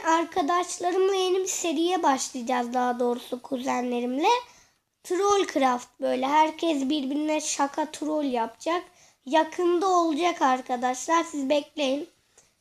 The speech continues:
Ben böyle farklı oyunlarla mı devam edeyim? Minecraft mı çekeyim yeni map indirip?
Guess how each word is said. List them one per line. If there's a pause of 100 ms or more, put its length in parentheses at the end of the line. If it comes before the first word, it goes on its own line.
(320)
Ben
böyle
farklı
oyunlarla
mı
devam
edeyim?
Minecraft
mı
çekeyim
yeni
map
indirip?